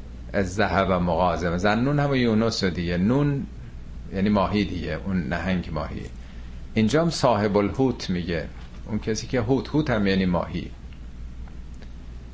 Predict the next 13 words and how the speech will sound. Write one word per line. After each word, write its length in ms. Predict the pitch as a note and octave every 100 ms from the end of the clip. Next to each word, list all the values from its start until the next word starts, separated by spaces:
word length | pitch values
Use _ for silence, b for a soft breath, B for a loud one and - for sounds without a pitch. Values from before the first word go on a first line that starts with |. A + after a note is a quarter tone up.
| - - - - -
نمیخواد 360 | D3 E3+ A#2+ G#2+
اسم 220 | F#2 A2+
اون 200 | G2 F2
رو 100 | E2+
بیاره. 360 | D#2 D#2+ D#2+ E2
اون 260 | C3+ D3+
کسی 300 | D3+ D3+ D3
که 140 | C#3+ C#3+
قصهش 540 | C3 A#2+ - C3+ -
با 280 | B2+ A#2 A2
ماهی 680 | G#2+ G#2 G2 A#2 A2+ G2+ -
پیوند 460 | G#2 G2 F#2 F2 D2+
خورده، 580 | - F#2 D#2+ D#2 D2